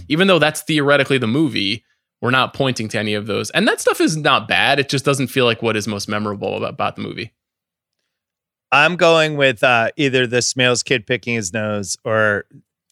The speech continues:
Speaker 2: just Ty running to Carl, 'cause that's such a, like, an unbelievable scene and it's so weird and they're ad-libbing everything.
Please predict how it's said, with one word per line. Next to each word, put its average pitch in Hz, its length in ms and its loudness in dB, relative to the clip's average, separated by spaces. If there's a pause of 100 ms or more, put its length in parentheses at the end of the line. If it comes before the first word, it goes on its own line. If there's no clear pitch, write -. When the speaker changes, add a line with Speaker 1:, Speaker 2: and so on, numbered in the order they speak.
(340)
Speaker 2:
just - 280 -4
Ty 165 240 4
running 165 320 2
to 135 80 -4
Carl, 160 400 4
'cause 113 240 -4
that's 135 200 2
such - 280 0
a, 170 40 2
like, 147 200 2
an 127 280 0
unbelievable 147 640 0
scene 156 420 -2
and 117 100 -2
it's 113 140 -4
so 156 240 2
weird 143 420 4
and 117 160 -4
they're 123 260 2
ad-libbing 139 500 0
everything. 113 440 -2